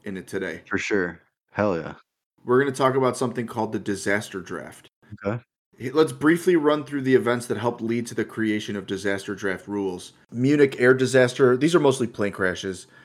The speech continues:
Speaker 1: Munich air disaster was a plane crash in West Germany that killed twenty-three of the forty-four team personnel on board.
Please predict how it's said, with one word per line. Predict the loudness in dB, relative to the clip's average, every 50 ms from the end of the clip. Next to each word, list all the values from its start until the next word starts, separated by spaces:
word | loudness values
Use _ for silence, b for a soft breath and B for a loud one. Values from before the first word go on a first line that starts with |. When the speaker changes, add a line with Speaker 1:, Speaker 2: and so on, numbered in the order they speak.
| b b b
Speaker 1:
Munich | -2 0 2 2 2 0 0 0
air | 2 2 4
disaster | 2 2 2 4 4 4 2 2 -2
was | -2 -2 -2
a | -6
plane | -6 -4 -4 -2 -2 -2
crash | 0 -2 -2 -2 -2 -4
in | -4 -4
West | -4 -6 -6 -2
Germany | -2 0 0 0 0 -2 -2
that | -2 -4
killed | -4 -4 -6 -6 -6 -10
twenty-three | -12 -4 -2 -2 -2 -2 -4 -6 -6 -2 0 0 0
of | -2 -2
the | -6
forty-four | -10 -6 -4 -2 -2 -2 -2 -4 -4 -4 -4
team | -4 -6 -8 -8 -6 -6 -6
personnel | -6 -8 -8 -8 -6 -8 -6 -4 -2 -2 -2
on | -2 -4 -6
board. | -2 2 4 6 6 6 4 0 -8